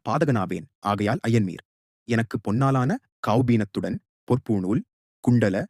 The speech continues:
கமண்டலங்களுடன் என் உடல் பருமனையும் குறைத்து என் அன்னைக்கு வேதனையின்றி நான் வெளிப்பட அனுக்கிரகம் செய்ய வேண்டும். இதனால் நான் தேவரீருக்கு நன்றி மறவாமல் உமக்கு என்றென்றும் நன்றியுடையவனாக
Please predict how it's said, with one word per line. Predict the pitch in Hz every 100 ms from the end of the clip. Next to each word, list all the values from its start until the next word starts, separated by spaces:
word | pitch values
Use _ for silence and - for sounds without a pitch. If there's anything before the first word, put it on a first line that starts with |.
| _ _ -
கமண்டலங்களுடன் | 123 185 190 143 107 92 90 151 - _ _
என் | 127 147
உடல் | - 165 247
பருமனையும் | 170 147 170 160 190
குறைத்து | - 120 117 - 113 -
என் | 127 131
அன்னைக்கு | - 107 160 151 139
வேதனையின்றி | 107 139 165 160 160 208
நான் | 143 110
வெளிப்பட | 95 135 - 113 -
அனுக்கிரகம் | 104 147 - 139 151
செய்ய | - 117 104
வேண்டும். | 90 82 - _ _ _
இதனால் | 120 113 101 98 - _ _
நான் | 117 101 90
தேவரீருக்கு | 123 135 139 135 -
நன்றி | 156 120 135
மறவாமல் | 123 107 113 107 95 107 - _ _ -
உமக்கு | 143 - 143
என்றென்றும் | 147 175 180 220
நன்றியுடையவனாக | 131 165 190 156 131 110 92 90